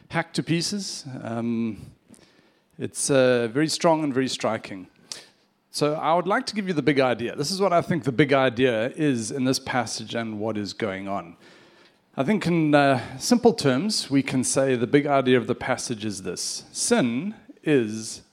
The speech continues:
disobedience. Sin is disobedience.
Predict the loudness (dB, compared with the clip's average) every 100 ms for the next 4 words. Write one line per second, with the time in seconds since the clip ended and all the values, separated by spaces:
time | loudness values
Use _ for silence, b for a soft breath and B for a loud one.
0 | _ -6 -4 -4 -4 -8 -10 -18 -18 -18
1 | -20 -20 _ -8 -2 0 0 -4 -10 -16
2 | b b b b b -12 -12 -4 -2 0
3 | -2 -4 -4 -4 -8 -10 -10 -12 -14